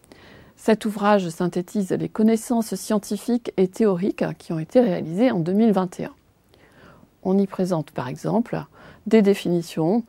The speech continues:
une présentation des principales C P S, on y fait état des programmes C P S probants, des caractéristiques des interventions C P S efficaces, et cetera. Allons faire un tour maintenant sur le site de la mildeka.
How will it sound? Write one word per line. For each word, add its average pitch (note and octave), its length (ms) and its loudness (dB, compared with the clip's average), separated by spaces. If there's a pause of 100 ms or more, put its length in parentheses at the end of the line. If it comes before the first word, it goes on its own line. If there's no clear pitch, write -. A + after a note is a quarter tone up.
(380)
une A3 180 4
présentation F#3 680 -2
des E3 180 -4
principales - 560 -6
C - 160 -10
P - 200 -6
S, - 380 -2 (540)
on B3+ 180 8
y B3+ 80 4
fait A3+ 200 -2
état G3+ 360 4
des F3+ 120 0
programmes F3+ 460 -2
C - 140 -8
P F3 140 -4
S D#3+ 200 -4
probants, G#3 460 2 (600)
des F3 300 2
caractéristiques E3 800 -4
des C4+ 180 2
interventions F#3+ 720 -2
C F#3+ 220 -6
P D3+ 160 -4
S F#3 320 -4
efficaces, F3+ 640 -4 (180)
et F#3+ 140 -4
cetera. - 400 -16 (640)
Allons C4+ 220 6
faire C4+ 220 6
un A#3 100 4
tour A#3+ 180 2
maintenant A3 380 2
sur A#3+ 160 -4
le G3+ 100 2
site C4 400 -6
de F#3+ 80 2
la E3+ 140 2
mildeka. F#3+ 640 2